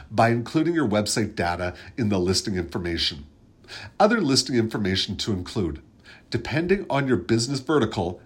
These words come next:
there may be other pieces of information important for you to include in their online business listings. Payment methods, services, brands, holiday hours, photos, social profiles,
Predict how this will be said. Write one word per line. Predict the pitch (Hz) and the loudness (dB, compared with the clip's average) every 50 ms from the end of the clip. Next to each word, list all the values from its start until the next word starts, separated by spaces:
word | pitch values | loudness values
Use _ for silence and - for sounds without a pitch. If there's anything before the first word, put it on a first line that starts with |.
| - - | -16 -16
there | 104 - 113 107 117 127 | -6 0 2 2 2 2
may | 135 139 151 160 170 | 2 2 4 4 4
be | 170 170 175 165 - | 4 4 0 0 2
other | - 131 127 151 151 | 0 -2 0 0 -2
pieces | 151 - - 156 147 - - 139 | -4 -4 -4 -2 -2 -2 -2 -2
of | 127 117 123 | -2 0 0
information | 123 120 117 - 120 110 104 104 104 - 127 110 | 0 -2 0 -2 -2 0 0 0 0 0 -2 -2
important | 98 95 - - 139 143 - 123 117 | -4 -4 -4 -2 -2 -2 -2 -4 -6
for | - - | -6 -4
you | 110 98 104 | -2 -2 0
to | 95 98 | 0 -2
include | 92 92 98 - - - 107 92 90 - - - - - - - | -2 -2 -6 -6 -4 -2 0 0 0 -2 -6 -10 -14 -20 -8 -4
in | 117 107 | -2 0
their | 98 101 104 - | 0 0 0 0
online | 98 98 98 98 95 95 92 87 | 0 0 2 2 2 0 0 0
business | 82 101 95 - 101 90 80 - - | 0 0 0 0 0 0 0 0 -2
listings. | 85 80 - - - 82 80 82 - - - - _ _ _ _ _ _ | -2 -4 -4 -4 -4 -8 -6 -6 -6 -6 -6 -10 _ _ _ _ _ _
Payment | - - - 95 90 87 90 95 - - | -14 -6 -4 -2 -2 -2 -2 -6 -6 -4
methods, | 104 107 110 113 - 175 185 185 - - - _ _ _ - | -2 -2 -2 2 2 2 2 2 -4 -10 -12 _ _ _ -12
services, | - - - - - 87 82 87 87 - - 135 156 170 - - - - - - - _ _ - _ | -8 -6 -4 0 0 0 0 0 -2 -2 0 0 0 0 0 -2 -4 -10 -20 -20 -20 _ _ -14 _
brands, | - 87 85 85 82 85 87 95 107 139 147 - - - - _ - _ _ | -2 0 2 2 2 2 0 0 -2 -2 -4 -4 -6 -8 -14 _ -20 _ _
holiday | - - - - 113 117 113 107 104 92 95 87 | -14 -10 -6 0 2 2 4 4 2 2 2 2
hours, | 85 82 82 82 92 113 147 143 - - - - - _ | 0 0 0 0 0 0 0 -2 -4 -8 -16 -20 -20 _
photos, | - - - - 156 151 156 123 92 85 87 98 - - - - - - _ _ - | -20 -20 -2 2 4 4 4 4 4 2 2 0 0 -4 -6 -12 -20 -20 _ _ -8
social | - - - - 180 180 - - - | -4 -2 0 2 2 2 2 0 0
profiles, | - 175 175 175 - 117 82 82 85 - - | 2 2 2 4 2 2 0 0 -2 -4 -6